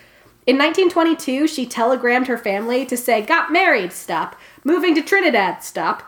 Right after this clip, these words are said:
Suck it, losers, stop." But what happens next is a mystery. Nobody knows what happens in the next two years, but Annabelle moves back to Saint Elmo, Sans husband,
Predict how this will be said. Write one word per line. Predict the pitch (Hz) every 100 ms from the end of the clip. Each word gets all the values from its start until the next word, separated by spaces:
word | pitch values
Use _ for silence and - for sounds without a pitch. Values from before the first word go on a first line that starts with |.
| _
Suck | - - 415 381
it, | 339
losers, | 359 403 285 208 185 - -
stop." | - 180 220 - - - - _ _ -
But | 269
what | 285 277
happens | 294 320 311
next | 240 214 240 -
is | - 208
a | 196
mystery. | 180 202 - 285 392 381 _ _ _ -
Nobody | 254 277 339
knows | 277 233 240
what | 233
happens | - 208 233 226 202 -
in | 202 202
the | 196
next | 190 190 -
two | 214
years, | 196 190 196 220 233 -
but | 196 208 -
Annabelle | 214 220 214 208
moves | 208 220
back | 214 214 254
to | 254
Saint | 247 208 180
Elmo, | 180 175 175 -
Sans | - 180 180 180
husband, | 208 226 196 175